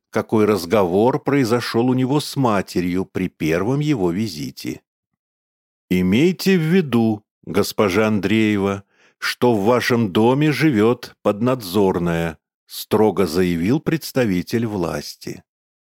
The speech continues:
«Ну и слава богу», наивно отвечала мать, далёкая от всякой политики.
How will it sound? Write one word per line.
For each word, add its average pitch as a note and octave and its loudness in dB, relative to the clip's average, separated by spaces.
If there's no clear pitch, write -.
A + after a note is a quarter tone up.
«Ну F2+ 0
и A3 4
слава C3 0
богу», F#2 -2
наивно F#2 0
отвечала D#2 -4
мать, G2+ -6
далёкая B2 2
от A#2 -12
всякой F#2+ -4
политики. D#2 -8